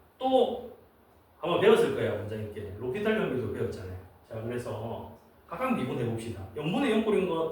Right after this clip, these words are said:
혹은 무한대분의 무한대 꼴인 거 확인하셔야 돼. 어, 일 넣었더니 영, 일 넣었더니 영이 안 되면 수렴하지 않습니다.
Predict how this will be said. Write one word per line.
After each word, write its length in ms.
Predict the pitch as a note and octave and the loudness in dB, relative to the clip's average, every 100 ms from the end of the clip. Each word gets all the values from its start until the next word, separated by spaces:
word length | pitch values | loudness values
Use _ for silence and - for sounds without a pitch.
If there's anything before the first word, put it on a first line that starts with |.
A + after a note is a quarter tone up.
| - | -4
혹은 280 | G#3+ G3+ | -2 -2
무한대분의 500 | F#3+ F#3 G#3+ G#3 F3+ | 0 -2 -2 -2 -2
무한대 300 | A#2+ A#2+ B2+ C3+ | -2 -2 -4 -4
꼴인 300 | C3+ A#2 - | -4 -4 -4
거 60 | |
확인하셔야 500 | G3+ G3+ F#3 - - | -4 -4 -4 -4 -6
돼. 280 | C#3 D#3 - - - - | -4 -6 -8 -14 -20 -12
어, 80 | D3+ | -4
일 120 | F#3+ | 0
넣었더니 580 | G3 D3+ A#2+ G#2+ - - - - | 0 0 0 -2 -6 -10 -14 -6
영, 280 | A#2+ A2+ - - - - - _ | -4 -4 -8 -14 -20 -20 -20 _
일 120 | - G3 | -6 -4
넣었더니 640 | F#3+ D3 B2+ - F2+ - - - | -2 -2 -2 -2 -6 -10 -12 0
영이 260 | E3+ C4+ | 2 4
안 160 | - C3 | 4 2
되면 500 | C#3+ C#3 B2 A#2 G#2+ - - - _ - | 0 0 -2 -4 -6 -14 -20 -20 _ -14
수렴하지 380 | A3+ G#3 D3+ | -4 -2 0
않습니다. 560 | G#2+ - B2+ B2 G2+ F2+ | -2 -6 -6 -4 -4 -8